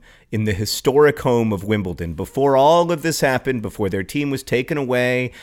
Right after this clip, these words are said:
and stolen away to Milton Keynes, before they restarted the club on a public park, uh, in Wimbledon in two thousand one, before all of that happened, their home was Plough Lane,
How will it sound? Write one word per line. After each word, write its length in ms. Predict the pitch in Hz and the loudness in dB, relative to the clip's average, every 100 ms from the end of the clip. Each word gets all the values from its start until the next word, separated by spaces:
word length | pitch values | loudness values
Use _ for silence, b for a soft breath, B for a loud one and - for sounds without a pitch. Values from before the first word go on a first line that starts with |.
| B B | B B
and 200 | 101 98 | -6 -6
stolen 580 | - - 127 139 147 139 | -6 2 4 4 2 0
away 300 | 127 123 127 | 2 2 0
to 140 | 123 | -2
Milton 400 | 107 117 - 127 | -2 -2 -2 -8
Keynes, 580 | - 139 123 123 117 - B B | -4 -4 -2 -2 -4 -6 B B
before 300 | 104 113 110 | -4 0 2
they 160 | 113 | 2
restarted 640 | 104 117 147 - 139 135 120 | 0 0 -2 0 0 0 -2
the 80 | 139 | -4
club 420 | - 127 120 113 | -2 2 2 0
on 160 | - 95 | -4 -4
a 80 | 92 - _ | -6 -10 _
public 460 | - - 139 - - | -2 0 2 0 -4
park, 420 | - 131 131 - B B B - | 0 0 -2 -10 B B B -2
uh, 380 | 113 104 98 98 | 2 4 2 0
in 200 | 113 104 | -2 -2
Wimbledon 460 | 113 139 135 127 120 | 0 0 0 0 0
in 120 | 104 | -2
two 200 | - 147 | -4 -2
thousand 400 | 139 117 127 123 | 0 0 0 -4
one, 180 | 120 117 | -2 -2
before 260 | 131 123 - | -2 -2 2
all 380 | 117 185 208 | 4 4 2
of 140 | 190 135 | -2 2
that 280 | 151 151 127 | 2 2 0
happened, 680 | 131 123 101 80 80 - - _ _ _ _ _ _ _ _ - | 0 0 -2 -8 -8 -12 -18 _ _ _ _ _ _ _ _ -20
their 460 | 113 107 123 113 87 | -8 0 4 4 0
home 580 | - 165 165 135 117 | 0 2 4 2 0
was 180 | 107 104 | -2 -4
Plough 440 | - - 127 123 123 | -4 -2 2 2 2
Lane, 560 | 110 95 90 82 78 | 0 -2 -4 -6 -8